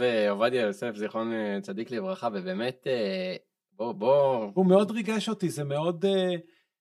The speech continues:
Speaker 1: זה גם,
Speaker 2: אה,
Speaker 1: זה גם
Speaker 2: היה,
Speaker 1: מה שהיום
Speaker 2: היה תמיכה רגשית מאוד חשובה
Speaker 1: היום הרבנים
Speaker 2: בשעת
Speaker 1: הולכים
Speaker 2: משבר.
Speaker 1: לחיילים, שיברכו אותם, לחיילים שנלחמים במלחמה, שהם יברכו את הרבנים. הם אמרו שאתה רוצה ברכה, לך לחייל. היום החייל שהוא, יש לו זכות,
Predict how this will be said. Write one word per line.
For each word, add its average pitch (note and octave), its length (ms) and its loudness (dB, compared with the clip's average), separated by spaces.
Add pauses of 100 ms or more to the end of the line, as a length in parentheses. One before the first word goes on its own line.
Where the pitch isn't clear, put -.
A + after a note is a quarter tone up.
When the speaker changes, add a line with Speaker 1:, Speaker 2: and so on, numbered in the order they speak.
(400)
Speaker 1:
זה A#2 60 2
גם, A#2+ 160 6
Speaker 2:
אה, A#2 40 2
Speaker 1:
זה B2 80 4
גם A2+ 80 2
Speaker 2:
היה, E3+ 120 8
Speaker 1:
מה F#3+ 80 12
שהיום G3+ 280 8
Speaker 2:
היה G#3+ 200 6
תמיכה G3+ 420 4
רגשית G#3 540 0
מאוד F#3 260 6
חשובה - 180 4
Speaker 1:
היום D#3+ 220 10
הרבנים D3+ 260 10
Speaker 2:
בשעת D#3+ 120 6
Speaker 1:
הולכים D#3 200 4
Speaker 2:
משבר. E3 100 6
Speaker 1:
לחיילים, E3 840 6 (160)
שיברכו G#2+ 580 -2
אותם, C3+ 280 -4
לחיילים A#2+ 320 -6
שנלחמים B2+ 560 -6
במלחמה, B2+ 520 -2
שהם D3 280 -2
יברכו C3+ 380 -2
את C#3+ 100 0
הרבנים. A2 760 2
הם G2 120 -4
אמרו B2+ 220 -2
שאתה - 360 -8
רוצה A2 260 -2
ברכה, C#3+ 300 2
לך C3+ 160 0
לחייל. A#2+ 440 2
היום A#2 220 0
החייל - 360 -4
שהוא, G2+ 600 -6
יש A#2+ 200 -4
לו - 60 -6
זכות, - 500 -6